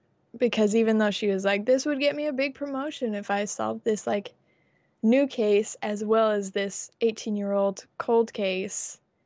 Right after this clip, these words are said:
it would be awesome for me." I don't see them being like, "Okay, we solved the new case.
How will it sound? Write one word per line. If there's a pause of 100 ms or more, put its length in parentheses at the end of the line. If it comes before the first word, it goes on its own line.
(280)
it
would
be
awesome
for
me."
I
don't
see
them
being
like,
"Okay,
we
solved (120)
the
new
case.